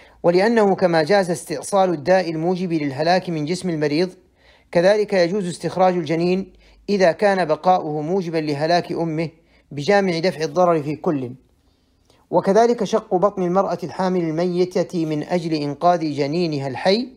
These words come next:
فكما يجوز شق البطن للعلاج والتداوي، كذلك يجوز شقها لإنقاذ النفس المحرمة،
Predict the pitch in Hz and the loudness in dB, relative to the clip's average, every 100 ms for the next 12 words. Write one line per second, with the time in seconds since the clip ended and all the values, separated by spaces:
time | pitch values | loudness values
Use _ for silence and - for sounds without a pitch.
0 | _ _ _ _ _ 208 220 196 160 151 | _ _ _ _ _ 0 0 -2 0 -2
1 | 147 196 160 - 208 - 156 180 185 160 | 0 -2 -2 -2 -4 -2 0 0 0 -4
2 | 147 127 147 180 156 143 131 139 156 190 | -4 -4 -2 0 0 -4 -6 -2 0 2
3 | 214 226 - _ _ _ - 160 202 208 | 0 -2 -12 _ _ _ -2 2 2 2
4 | 185 165 160 196 170 165 202 - 185 170 | 0 0 2 -2 -2 -4 -4 -2 2 4
5 | 165 151 151 - 185 165 160 185 - 156 | 2 -2 -6 0 0 0 -2 -4 -4 -6
6 | 139 - 135 180 127 - | -6 -6 -4 -4 -4 -10